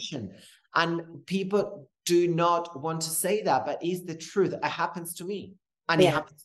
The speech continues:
Speaker 1: to all of us, I think. At some point in your life, you have to change. So therapy, it is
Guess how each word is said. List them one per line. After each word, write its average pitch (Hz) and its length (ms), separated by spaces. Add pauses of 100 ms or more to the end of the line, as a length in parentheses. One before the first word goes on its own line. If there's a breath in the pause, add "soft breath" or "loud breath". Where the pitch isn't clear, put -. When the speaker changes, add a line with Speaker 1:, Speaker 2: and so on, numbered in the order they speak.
Speaker 1:
to 170 220
all 180 200
of 185 100
us, 120 220
I 120 80
think. - 420 (260 soft breath)
At 143 160
some 180 280
point 175 240
in 151 100
your 151 140
life, 147 340
you 131 140
have 143 260
to 139 100
change. 139 720 (580 soft breath)
So - 420 (180)
therapy, 170 800 (520)
it 165 240
is 151 680